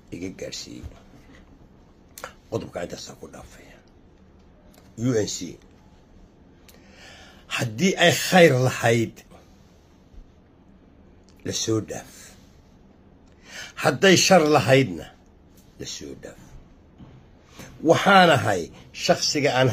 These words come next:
habeen qura xamar ka bixin. Waxaan ahay nin taariikhaya. Waxaan ahay sidaad isu layseen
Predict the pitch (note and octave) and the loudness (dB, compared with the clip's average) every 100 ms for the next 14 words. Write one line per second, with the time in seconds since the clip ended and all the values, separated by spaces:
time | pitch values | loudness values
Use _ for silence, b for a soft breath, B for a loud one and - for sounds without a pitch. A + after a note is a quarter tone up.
0 | G2+ C3+ D3+ C3+ - B2+ - - A2 G2 | 0 2 2 0 -2 -2 -2 -4 -4 -6
1 | - F2+ - - - - - _ _ - | -10 -12 -14 -16 -18 -20 -20 _ _ -20
2 | - - - _ _ _ _ _ _ _ | -20 -20 -20 _ _ _ _ _ _ _
3 | _ B B B D#3 F3+ F3+ E3 C3 A2 | _ B B B 2 4 6 4 2 0
4 | F2+ - B - E3 F#3 - F3+ F3+ F3+ | -6 -8 B -4 0 0 4 4 6 4
5 | G#3 - - A2+ G#2 F2+ - _ _ _ | 2 0 -4 -4 -6 -8 -10 _ _ _
6 | _ _ _ _ _ _ B B - F3 | _ _ _ _ _ _ B B 2 4
7 | F3 F#3+ E3+ C3 A2+ G2+ - B B - | 6 4 4 2 0 -4 -8 B B -12
8 | - D3 C3 - - - D3+ C3+ A#2 G2+ | -4 0 0 -2 -2 -2 -2 -2 -4 -4
9 | - A#2 | -4 -4